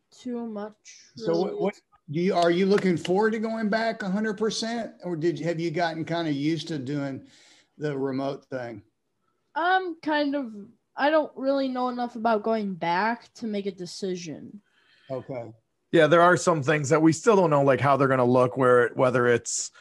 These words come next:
Speaker 3: the, um, recess or lunch. Those are the big question marks you guys had, right? Is what those are gonna look like,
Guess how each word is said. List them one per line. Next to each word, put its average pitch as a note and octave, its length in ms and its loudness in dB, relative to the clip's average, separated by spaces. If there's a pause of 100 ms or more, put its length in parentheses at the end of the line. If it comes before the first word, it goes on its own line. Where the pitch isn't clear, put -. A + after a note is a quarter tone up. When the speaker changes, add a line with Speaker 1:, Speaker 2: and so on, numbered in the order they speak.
(360)
Speaker 3:
the, A2+ 840 4 (140)
um, G#2 420 0
recess C3 680 4
or A2 100 -4
lunch. C3+ 540 0
Those D#3 220 4
are F3 60 6
the D3 100 2
big C3 280 -2
question B2+ 380 -2
marks G#2+ 220 -6
you A2 60 -6
guys G#2 160 -4
had, G#2 200 0
right? A2 240 -2
Is G#2 160 -8
what A2+ 180 -4
those A2+ 180 -4
are A#2 40 -4
gonna A#2+ 120 -2
look B2 160 -2
like, C#3 320 2